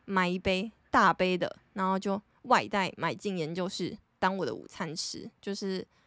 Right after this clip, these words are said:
非常好吃，推荐给大家。然后就是我去那个，<laughs> 那个，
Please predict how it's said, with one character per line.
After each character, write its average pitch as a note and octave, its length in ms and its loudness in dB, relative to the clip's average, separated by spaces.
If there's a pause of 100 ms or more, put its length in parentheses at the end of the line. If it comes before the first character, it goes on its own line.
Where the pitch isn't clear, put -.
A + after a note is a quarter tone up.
(300)
非 A#3 160 2
常 A3 160 0
好 - 120 -2
吃， - 360 -10
推 A3 180 0
荐 G#3 160 -4
给 - 100 -6
大 - 160 -4
家。 - 220 -10 (1000)
然 A3+ 120 0
后 B3 260 4 (220)
就 - 80 -8
是 C4 280 2
我 G3+ 200 0
去 C#4+ 340 -4 (360)
那 A3 140 -6
个， F#3+ 420 -2 (800)
<laughs> - 840 -12
那 C#4+ 140 -2
个， C4 440 -2